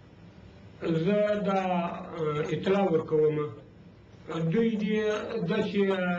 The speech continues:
یوه فتوا صادره کړي چې د یهودو او نصاراو کلیه سېځل او یا ورانول شرعاً زموږ په مذهب د امام ابي حنیفه رحمة الله تعالی علیه په مذهب روا دي.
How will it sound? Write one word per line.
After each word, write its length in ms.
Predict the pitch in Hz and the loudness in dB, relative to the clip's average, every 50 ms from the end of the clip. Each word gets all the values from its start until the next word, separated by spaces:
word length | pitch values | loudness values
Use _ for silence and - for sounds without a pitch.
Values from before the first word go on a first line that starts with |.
| 175 180 175 175 | -2 -2 -2 -2
یوه 240 | 170 170 175 165 160 165 165 - - | -2 -2 -2 -2 -2 -4 -4 -6 -6
فتوا 280 | 160 156 - 180 190 190 - - | -6 -2 0 0 0 0 0 0
صادره 380 | 180 170 160 190 190 175 151 120 - | 0 2 4 4 4 4 2 -2 -4
کړي 160 | - 127 127 - - - - - - - - - | -6 -8 -8 -10 -12 -16 -20 -20 -20 -20 -10 -4
چې 80 | 165 165 156 | -2 0 0
د 20 | 180 180 185 | 2 2 4
یهودو 400 | 196 196 202 247 254 240 247 240 | 4 4 4 2 2 0 0 0
او 80 | 226 220 | 0 0
نصاراو 720 | 208 202 190 185 196 196 202 220 226 226 220 220 208 185 | 0 -2 -2 -2 -2 -2 0 0 0 0 0 -2 -2 -4
کلیه 440 | 180 190 185 180 180 190 208 226 220 202 185 185 | -2 -2 0 2 2 4 4 4 2 0 0 0
سېځل 420 | 190 185 180 180 180 233 247 285 - - - - - - - - - - - - | 2 2 2 2 4 4 2 2 0 -4 -10 -14 -20 -20 -20 -20 -20 -20 -10 -6
او 100 | 170 175 | -4 0
یا 140 | 190 202 202 | 2 2 4
ورانول 540 | 196 196 190 185 185 180 185 185 196 190 185 | 4 2 2 2 2 4 4 4 4 2 0
شرعاً 440 | 180 180 175 160 170 175 190 190 190 185 - - - - - - - 170 | 0 -2 -2 -2 0 2 4 4 4 2 0 -6 -10 -14 -18 -18 -12 -8
زموږ 300 | 160 165 202 233 247 220 - - | -4 0 2 2 2 2 0 -2
په 60 | 190 185 | -2 -2
مذهب 340 | 185 185 180 180 180 175 160 - - - - - | 0 0 0 0 0 0 -2 -4 -8 -12 -10 -8
د 20 | 165 170 190 190 | -4 0 2 4
امام 280 | 196 208 214 202 196 190 185 | 4 4 4 2 2 2 2
ابي 160 | 170 180 185 | 0 0 -2
حنیفه 380 | 175 - 180 180 180 160 185 190 | -2 -2 -2 0 0 0 0 -2
رحمة 340 | 185 170 - 185 185 190 185 | -2 -2 -2 0 -2 0 0
الله 240 | 185 185 180 170 160 | 0 0 2 2 0
تعالی 220 | 156 180 170 165 | 0 -2 -2 -2
علیه 420 | 165 170 165 165 165 165 170 175 180 | -2 -2 0 0 0 0 0 0 0
په 60 | 175 | 0
مذهب 340 | 165 160 156 151 - 156 156 | 2 2 2 0 -2 -2 -2
روا 260 | 143 139 139 131 127 | -2 0 0 0 -2
دي. 140 | - - | -2 -6